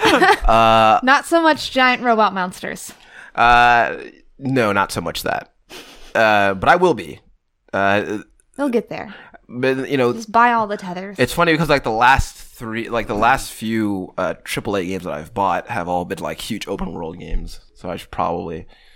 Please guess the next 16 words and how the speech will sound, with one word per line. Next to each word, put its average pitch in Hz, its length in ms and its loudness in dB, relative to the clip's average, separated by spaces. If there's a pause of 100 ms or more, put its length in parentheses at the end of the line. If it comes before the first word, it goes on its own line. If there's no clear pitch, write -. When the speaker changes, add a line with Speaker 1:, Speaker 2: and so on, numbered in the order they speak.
(300)
Speaker 2:
pay 107 100 -2
more 82 140 -4
attention 87 320 -4
to 90 60 -4
what 90 120 -2
I'm 85 120 -6
doing. 87 420 -2
Speaker 1:
<laughs> - 40 -20 (460)
Speaker 2:
Um, 87 600 0 (720)
but, 127 480 0
you 139 100 -6
know, 127 280 2
I 117 160 4
th-, - 200 -10 (120)
like, 110 320 0 (100)
I, 113 580 2